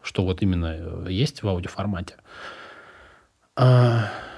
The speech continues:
я очень много раньше интересовался бизнес-литературой, но щас я вообще, н-, мне кажется, это не, не надо делать, не надо читать бизнес-литературу, это плохо.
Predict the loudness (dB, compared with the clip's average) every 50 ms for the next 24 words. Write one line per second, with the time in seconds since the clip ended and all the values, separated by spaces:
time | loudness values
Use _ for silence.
0 | -18 -8 2 6 8 8 8 8 6 6 6 6 8 8 8 6 6 6 4 2
1 | 0 -2 -2 -2 0 4 4 4 4 4 2 2 4 4 4 4 2 2 2 2
2 | 2 2 2 2 4 4 4 2 0 0 0 0 0 0 0 0 0 0 2 2
3 | 2 2 2 2 2 4 4 4 4 4 4 4 2 2 0 -2 -4 -4 -6 -10
4 | -8 -6 -6 -4 -2 2 2 4 4 4 4 4 6 4 4 4 2 0 0 0
5 | 0 0 -2 -2 -2 -2 -2 -4 -6 -6 -6 -6 -4 -2 -2 -2 -4 -6 -6 -4
6 | -4 -4 -4 -4 -4 -4 -4 -6 -10 -6 -4 -2 -2 -2 -4 -4 -6 -6 -6